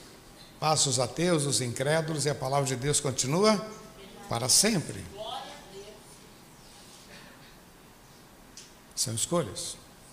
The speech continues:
Às vezes nós colocamos um ponto final, às vezes não. Vamos avançar. Queridos, por favor, receba esta palavra e pense. O nosso relacionamento com Deus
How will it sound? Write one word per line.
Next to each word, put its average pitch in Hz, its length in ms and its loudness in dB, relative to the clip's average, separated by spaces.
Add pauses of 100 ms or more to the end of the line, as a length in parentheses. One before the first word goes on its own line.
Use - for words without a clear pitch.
Às 117 160 -2
vezes 123 160 0
nós 139 180 -2
colocamos 156 460 -2
um 139 80 -2
ponto 135 300 -4
final, 143 500 -4 (1000)
às 107 180 -4
vezes 113 180 -4
não. 147 160 -4 (720)
Vamos 104 200 -10
avançar. 113 500 -4 (1500)
Queridos, 147 580 0 (220)
por 143 120 -6
favor, 123 320 -2
receba 147 460 4
esta 120 180 2
palavra 127 580 0 (1300)
e 147 60 -2
pense. - 640 0 (1000)
O 113 80 -8
nosso 160 600 6
relacionamento 151 1000 2
com 135 200 -4
Deus 139 760 -4